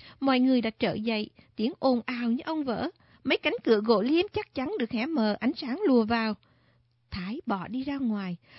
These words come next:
Một lát sau Thái trở vào cho biết, bên ngoài yên lắm.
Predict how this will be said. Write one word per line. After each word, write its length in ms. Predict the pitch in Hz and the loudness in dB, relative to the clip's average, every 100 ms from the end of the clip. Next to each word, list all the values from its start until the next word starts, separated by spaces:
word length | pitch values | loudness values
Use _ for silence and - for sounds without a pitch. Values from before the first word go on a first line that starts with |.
| - | -2
Một 180 | 226 233 | 0 2
lát 160 | 233 - | 0 -4
sau 280 | - 349 415 | -6 -6 -6
Thái 220 | 294 226 - | -6 -8 -2
trở 200 | 170 185 | -2 0
vào 240 | 247 226 | -2 -2
cho 140 | 330 330 | -2 -2
biết, 240 | 202 214 _ _ | -2 -2 _ _
bên 180 | 269 349 | -4 0
ngoài 340 | 320 247 233 - | 2 4 2 0
yên 200 | 311 370 | 0 0
lắm. 420 | 403 208 196 302 | 0 0 0 0